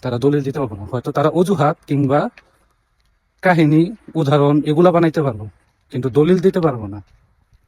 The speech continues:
বাতিলরা কখনো দলিল দিতে পারে না। আর দলিল দিলে তাদের মতের লোকের, সেই সব দলিল দিব, কিন্তু সাহাবি কিংবা তাবি, তাবে তাবি, তাদের দলিল থেকে দিতে পারবো না।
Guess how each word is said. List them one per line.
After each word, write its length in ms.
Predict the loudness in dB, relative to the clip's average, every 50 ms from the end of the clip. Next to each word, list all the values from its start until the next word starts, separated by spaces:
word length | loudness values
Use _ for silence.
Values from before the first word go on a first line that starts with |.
| _ _ _ _ _ -6
বাতিলরা 420 | -2 -2 0 0 0 0 0 0 0
কখনো 240 | -2 0 0 0 0
দলিল 260 | 2 2 2 2 0
দিতে 160 | -2 -2 -2
পারে 220 | -2 -2 -2 -2 -6
না। 80 | -12 -14 -16 _ _ _ _ _ _ _ _ _ _ _ _ _ _ _ _ _ _ _ _ _ _ _
আর 100 | -10 -6
দলিল 320 | -2 0 2 4 4 4 4
দিলে 200 | 4 2 2 2
তাদের 280 | 2 2 2 2 0 0 _ _ _ _ _ _ _ _ _ _ _ _ _ -10 -4
মতের 360 | 0 2 2 2 4 2 2
লোকের, 380 | 2 2 0 0 -2 -8 -10 -12 -16 _ _ _ _ _ _ _ _ _ _ _ _ _ _ _ _ _
সেই 240 | -12 -6 -4 -4 -2
সব 200 | -2 -4 -4 -2
দলিল 240 | 0 0 0 0 -2
দিব, 240 | -2 -4 -6 -6 -10 -16 _ _ _ _ _ _ _ _ _ _ _ _ _ _ _ _ _ _ _ _ _ _
কিন্তু 240 | -8 -8 -6 -6 -6
সাহাবি 680 | -4 -2 0 0 2 2 2 2 0 0 0 -2 -2 -6 _ -8
কিংবা 260 | -6 -4 -2 -2 -2
তাবি, 520 | 0 0 0 2 2 0 0 0 -2 -4 -6 _ _ _ _ _ _ _ _ _ _ _ _ _ _ _ -6
তাবে 240 | -4 -2 0 0 0
তাবি, 360 | 0 0 0 0 -2 -2 -2
তাদের 300 | -2 0 2 2 2 2
দলিল 240 | 2 2 0 0 -2
থেকে 220 | -2 -2 -2 -2
দিতে 200 | -2 -2 -4 -4
পারবো 260 | -4 -4 -6 -6 -8
না। 160 | -10 -10 -12